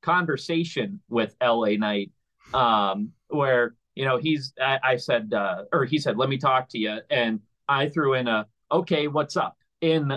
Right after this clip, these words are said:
a, a forecast or whatever. And then he's talking about, "Everybody on the internet wants to use my name for clicks and views and likes." And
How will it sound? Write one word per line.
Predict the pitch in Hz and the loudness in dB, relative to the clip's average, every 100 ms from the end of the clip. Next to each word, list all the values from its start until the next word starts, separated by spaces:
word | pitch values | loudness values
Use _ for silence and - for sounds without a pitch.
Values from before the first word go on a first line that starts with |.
| 135 | 0
a, | 123 107 98 104 - | 2 2 0 -4 -8
a | 120 98 - | -6 -6 0
forecast | 175 - 120 104 101 | 0 2 2 0 0
or | 123 | -2
whatever. | 110 101 104 120 - _ _ - | 2 2 0 -4 -8 _ _ -4
And | 139 | 0
then | |
he's | 135 127 - - | 0 -2 -6 -4
talking | 147 131 131 | 0 0 2
about, | 123 120 | 2 4
"Everybody | 175 240 202 226 220 208 | 4 2 2 2 2 2
on | 202 190 | 0 0
the | 175 | 0
internet | 180 160 143 151 | 0 0 -2 -2
wants | 139 - | -6 -4
to | 156 | -4
use | 143 135 | -4 0
my | 190 208 | 2 4
name | 185 175 165 | 2 2 2
for | 165 139 | 2 -2
clicks | - 208 208 - - - | 0 0 2 0 -8 -6
and | 123 117 | -6 -4
views | 170 214 170 139 107 | 2 4 4 2 -4
and | 113 113 | -6 0
likes." | 220 190 - - - 127 | 2 2 -4 -14 -12 -4
And | 143 120 | 0 0